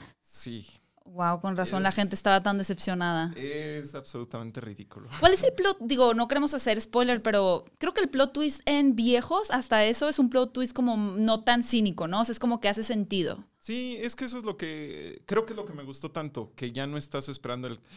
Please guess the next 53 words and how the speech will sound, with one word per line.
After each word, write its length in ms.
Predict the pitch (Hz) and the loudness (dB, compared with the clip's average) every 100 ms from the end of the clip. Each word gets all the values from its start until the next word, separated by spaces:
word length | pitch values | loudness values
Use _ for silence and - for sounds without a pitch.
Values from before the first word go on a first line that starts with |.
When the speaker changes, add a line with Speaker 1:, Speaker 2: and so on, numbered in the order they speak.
| 175 | -10
Speaker 1:
"Ah, 220 | - 147 156 | -4 -2 -2
ahí 100 | 175 | -4
viene 220 | 175 170 | -6 -10
Shyamalan 540 | 170 170 156 127 120 | -10 -8 -8 -8 -10
y 40 | 123 | -10
su 80 | 208 - | -8 -6
clásico 480 | 151 143 202 147 - | -2 -2 -4 -8 -10
Speaker 2:
<laughs> 60 | |
Speaker 1:
plot 320 | - 139 139 | -8 -8 -6
twist", 440 | - 156 151 135 - | -6 -4 -2 -4 -4
así 180 | 113 139 | -6 -6
que 100 | 143 | -8
te 80 | 131 | -8
voltea 240 | 120 147 | -6 -6
la 80 | 143 | -8
historia. 240 | 139 143 | -6 -6
No, 160 | 139 208 | -6 -10
acá 180 | 180 180 | -8 -8
es 120 | 175 | -8
como 160 | 170 | -6
de, 160 | 135 120 _ - - - | -6 -8 _ -20 -20 -18
"No, 300 | 214 277 285 | -6 -4 -4
pues 140 | 226 233 | -8 -12
es, 180 | 233 | -14
pues, 480 | - 208 202 190 175 - | -14 -12 -10 -12 -16 -18
fue, 160 | 185 165 _ | -16 -16 _
fue 300 | 175 175 - | -6 -4 -2
que 80 | 160 | -2
alguien 260 | 151 151 | -2 -6
que 120 | 135 | -10
quería 180 | - 131 | -10 -10
sacar 300 | 135 - 135 | -10 -6 -6
dinero 580 | 139 208 247 226 202 180 | -4 -6 -4 -2 -2 -2
y 240 | 151 135 | -4 -4
todo 220 | 127 151 147 | -4 -4 -4
esto 140 | 151 | -4
ya 40 | |
estaba 240 | 139 147 135 | -4 -4 -4
planeado". 380 | 131 120 107 101 _ | -4 -4 -8 -14 _
Y 80 | 120 | -12
es 100 | 120 | -10
como 140 | 131 | -10
de, 60 | 120 | -10
"Ah". 220 | 151 214 196 _ - - - | -8 -8 -10 _ -18 -18 0
Speaker 2:
Pero 240 | - 247 233 | 6 8 8
que 80 | 240 | 8
la 100 | 226 | 8
esencia 420 | 220 226 226 240 | 6 4 6 8
de 80 | 226 | 8
la 120 | 226 | 6
película 340 | 220 208 208 | 2 4 2
sí 140 | 196 214 | 2 4
radica 580 | 208 202 202 202 202 | 4 4 4 4 4